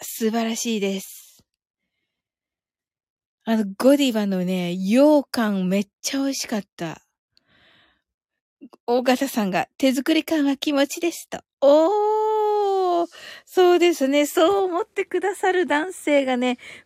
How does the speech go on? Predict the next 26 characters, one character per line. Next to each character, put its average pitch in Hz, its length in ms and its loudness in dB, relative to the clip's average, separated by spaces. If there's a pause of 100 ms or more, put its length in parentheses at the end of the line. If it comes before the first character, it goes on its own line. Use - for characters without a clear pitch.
増 262 160 2
え 330 100 4
る 427 180 2
と 240 160 -2
ね、 220 200 -2
嬉 247 360 -2
し 240 200 -2
い 226 40 0
ん 208 80 -4
で 196 100 -4
す - 140 -16
け 185 160 -4
れ 190 140 -6
ど 180 100 -6
も。 170 280 -10 (520)
ま 233 100 -2
さ 208 140 -2
き - 100 -10
さ 175 140 -4
ん 165 60 -6
が、 170 120 -2
「僕 277 260 0
も 226 120 0
た 226 140 -4
ま 208 240 -4
に 208 240 -4